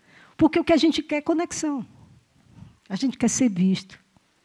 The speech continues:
Motivação é motivos pra agir. E a comunicação humana pode ser um grande estilo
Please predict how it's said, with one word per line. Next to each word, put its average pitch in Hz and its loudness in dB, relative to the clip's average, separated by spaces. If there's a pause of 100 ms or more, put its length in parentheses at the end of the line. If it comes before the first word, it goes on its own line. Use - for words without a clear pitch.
(420)
Motivação 233 6 (360)
é 220 6
motivos 262 2
pra 339 -2
agir. 220 -2 (480)
E 233 4
a 247 6
comunicação 294 2
humana 220 4
pode 240 0
ser 254 2
um 233 2
grande 277 4
estilo 262 4